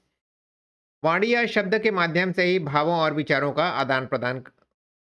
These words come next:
वाणी या शब्द के माध्यम से ही वह भावों और विचारों का आदान प्रदान करता है।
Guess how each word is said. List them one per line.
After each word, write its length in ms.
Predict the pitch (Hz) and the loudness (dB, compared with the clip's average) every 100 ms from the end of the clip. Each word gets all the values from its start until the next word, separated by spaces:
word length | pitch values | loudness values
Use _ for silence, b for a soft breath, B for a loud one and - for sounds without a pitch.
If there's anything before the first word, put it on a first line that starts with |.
| _ - | _ -2
वाणी 260 | 160 196 214 | 0 2 0
या 80 | |
शब्द 280 | 208 202 202 | 0 0 0
के 120 | 202 | 0
माध्यम 360 | 196 170 165 190 | 0 0 0 0
से 100 | 196 | 0
ही 100 | 190 | 2
वह 200 | 185 180 | 0 0
भावों 280 | 147 151 175 | 0 0 2
और 120 | 165 | 0
विचारों 340 | 151 151 139 | 0 -2 -2
का 120 | 143 170 | -2 0
आदान 360 | 143 135 135 | 0 -2 -4
प्रदान 320 | 135 139 135 | -4 -4 -4
करता 260 | 135 110 107 | -4 -6 -6
है। 140 | 95 | -10